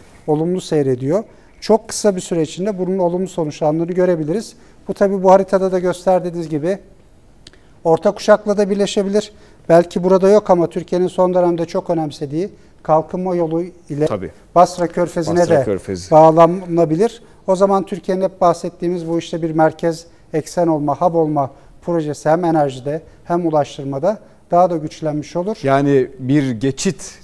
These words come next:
Speaker 2: değil de bir hub, bir merkez,
Speaker 1: Kesinlikle.
Speaker 2: bir üs olma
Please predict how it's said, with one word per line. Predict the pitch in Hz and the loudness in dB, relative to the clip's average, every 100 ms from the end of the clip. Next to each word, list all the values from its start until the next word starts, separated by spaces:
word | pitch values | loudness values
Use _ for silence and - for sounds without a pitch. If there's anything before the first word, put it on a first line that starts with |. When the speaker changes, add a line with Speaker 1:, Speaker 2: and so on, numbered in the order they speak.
| - | -10
Speaker 2:
değil | 123 143 202 151 | -4 -2 0 0
de | 123 | 2
bir | 139 | 2
hub, | 117 - 135 92 - | 0 4 4 4 -4
bir | 123 | 2
merkez, | 120 120 110 151 147 101 | 4 4 2 2 2 2
Speaker 1:
Kesinlikle. | 104 123 185 | 0 0 0
Speaker 2:
bir | 165 | 0
üs | 151 143 135 | 2 0 0
olma | 127 120 120 | 0 0 -4